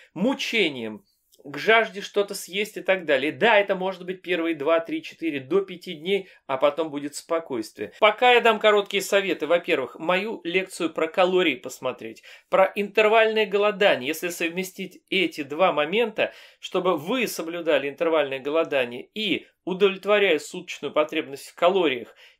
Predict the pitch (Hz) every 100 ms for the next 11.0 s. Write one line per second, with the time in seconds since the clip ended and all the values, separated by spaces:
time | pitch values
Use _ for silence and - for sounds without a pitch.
0 | _ 185 202 214 214 208 - 220 247 254
1 | 233 - 196 175 131 139 - - 254 208
2 | 139 123 - 180 190 190 175 185 160 143
3 | - 160 170 185 170 123 113 - - _
4 | 160 151 - - - 170 165 143 131 151
5 | 143 147 160 160 156 139 139 - 156 156
6 | 147 - 185 151 170 165 135 - 165 170
7 | - - 196 - - 131 123 151 180 254
8 | - - _ _ 165 160 - 170 175 175
9 | - 139 147 135 - _ _ - 147 170
10 | - 190 135 117 _ - 262 294 117